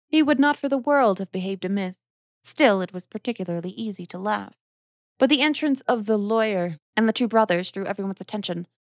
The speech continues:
The lawyer was Mister Standish, and he had come to Stone Court this morning, believing that he knew thoroughly well who would be pleased and who disappointed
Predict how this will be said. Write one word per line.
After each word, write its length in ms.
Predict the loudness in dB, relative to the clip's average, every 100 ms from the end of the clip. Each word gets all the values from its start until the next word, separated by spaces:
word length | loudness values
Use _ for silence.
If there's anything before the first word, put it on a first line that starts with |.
| _ _ _ -4
The 60 | 4
lawyer 340 | 8 8 6
was 160 | 2 2
Mister 260 | 0 -2
Standish, 640 | -2 2 2 2 -2 -6 -10
and 80 | -4
he 60 | -2
had 120 | -2
come 180 | -2 -2
to 80 | -4
Stone 340 | -4 -2 -2
Court 260 | -2 -4 -4
this 180 | -6
morning, 380 | -2 -2 0 -2
believing 400 | -2 -2 -4 -4
that 140 | -4 -4
he 100 | -4
knew 200 | -4 -4
thoroughly 500 | -2 0 -2 -4 0
well 280 | 2 2
who 120 | 0 -2
would 120 | -4
be 140 | -6
pleased 480 | -4 -2 0 -4 -6
and 140 | -6
who 180 | -2 -4
disappointed 640 | -4 -10 -6 -2 -2 -2